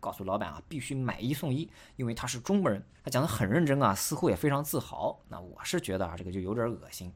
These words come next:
这个就是一种强烈的自卑和优越感混杂在一起的复杂感情，既希望获得其他人的认同，内心里呢又有些瞧不起巴基斯坦人。那这个女生的演讲，包括很多有关中巴关系的谣言啊，我说难听点儿啊，就是在践踏巴基斯坦人的尊严。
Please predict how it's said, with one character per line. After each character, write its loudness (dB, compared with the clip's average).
这 4
个 10
就 8
是 8
一 8
种 2
强 0
烈 6
的 0
自 2
卑 2
和 -4
优 0
越 2
感 -8
混 0
杂 -4
在 -2
一 2
起 -2
的 -12
复 -6
杂 -2
感 -6
情， -8
既 2
希 2
望 4
获 0
得 0
其 -4
他 2
人 6
的 4
认 6
同， -8
内 6
心 4
里 2
呢 -8
又 2
有 -2
些 -2
瞧 -2
不 -4
起 -2
巴 -6
基 -4
斯 -6
坦 -6
人。 -16
那 -14
这 2
个 2
女 2
生 -4
的 -2
演 -2
讲， -4
包 -2
括 -4
很 -8
多 0
有 0
关 0
中 4
巴 6
关 4
系 -2
的 -4
谣 -2
言 -2
啊， -4
我 -10
说 2
难 2
听 0
点 0
儿 -6
啊， -14
就 0
是 -4
在 -6
践 -6
踏 -8
巴 -8
基 -6
斯 -8
坦 -4
人 -6
的 2
尊 0
严。 -4